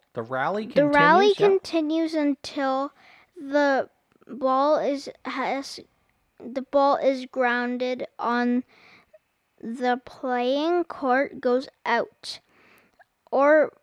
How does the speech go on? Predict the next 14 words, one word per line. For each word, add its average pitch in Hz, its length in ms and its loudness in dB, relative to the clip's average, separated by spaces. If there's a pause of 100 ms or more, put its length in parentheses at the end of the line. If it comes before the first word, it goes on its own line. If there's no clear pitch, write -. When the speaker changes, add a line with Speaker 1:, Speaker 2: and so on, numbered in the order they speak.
Speaker 2:
fault 349 1080 0 (100)
is 277 360 -2
m-, 262 160 -6 (200)
ma-, 240 340 -2 (200)
made 240 540 -2 (400)
in 262 240 2
the 247 300 0
attempt - 800 -10 (400)
to 262 480 0 (120)
return 254 520 -2
the 254 80 0
ball. 240 400 -4 (380)
The 285 100 -4
team 359 720 0